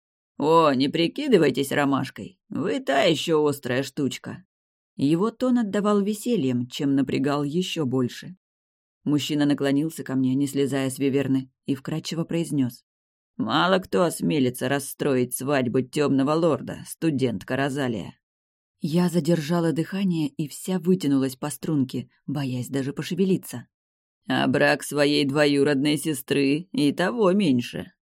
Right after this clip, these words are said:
Некромант наслаждался своим спектаклем и совершенно не выглядел расстроенным последними событиями в храме. Даже наоборот, был в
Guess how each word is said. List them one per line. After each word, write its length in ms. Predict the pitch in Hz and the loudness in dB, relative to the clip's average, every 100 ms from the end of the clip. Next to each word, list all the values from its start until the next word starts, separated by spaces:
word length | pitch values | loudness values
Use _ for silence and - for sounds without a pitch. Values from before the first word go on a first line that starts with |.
| _ _ _ - | _ _ _ -4
Некромант 800 | 143 143 156 151 147 143 139 156 | -2 0 0 0 2 0 0 0
наслаждался 840 | 135 135 139 131 131 123 113 113 | 0 0 -4 -2 -4 -4 -6 -10
своим 280 | - 127 127 | -4 0 0
спектаклем 760 | - 127 - 151 - 131 131 131 _ | -2 -10 -6 -8 -2 0 0 -4 _
и 120 | 147 | -8
совершенно 580 | 135 151 147 - 190 190 | -4 -4 -4 -2 0 2
не 140 | 196 | 2
выглядел 460 | 185 185 185 180 180 | 4 4 4 4 2
расстроенным 720 | 180 175 190 185 151 131 123 | 0 -2 -2 2 4 4 2
последними 500 | 135 131 135 123 135 | -2 -2 0 2 2
событиями 580 | 131 151 147 127 131 143 | 0 -4 -4 0 0 0
в 60 | |
храме. 380 | - 170 123 113 _ _ _ _ _ _ | -2 -2 -2 -4 _ _ _ _ _ _
Даже 280 | 139 156 185 | 0 0 2
наоборот, 600 | 220 226 247 262 - - | 0 0 -2 -2 -6 -10
был 240 | - 151 | -2 0
в 100 | 143 | 0